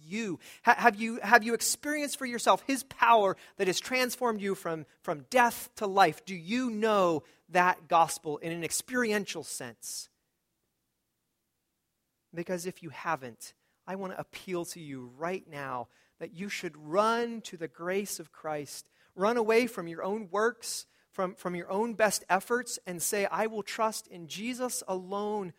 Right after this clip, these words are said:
to save me." He is your only hope of salvation. He's your only hope of going from death to life. So ha-,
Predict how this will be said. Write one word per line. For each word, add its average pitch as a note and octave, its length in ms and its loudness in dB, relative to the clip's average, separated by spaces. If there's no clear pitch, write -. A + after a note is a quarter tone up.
to - 80 -12
save F#3+ 480 -4
me." D3 240 -14
He A3+ 160 -6
is G#3+ 200 2
your F#3+ 280 -2
only A3 300 -2
hope F3 260 0
of D3+ 80 -16
salvation. C#3 460 -8
He's G3+ 180 -8
your A3 140 -4
only A3+ 220 -4
hope F#3 180 -2
of E3+ 80 -14
going D#3 240 -4
from C#3 200 -20
death E3+ 440 -6
to - 80 -20
life. - 580 -14
So D#3 320 -8
ha-, E3+ 200 -8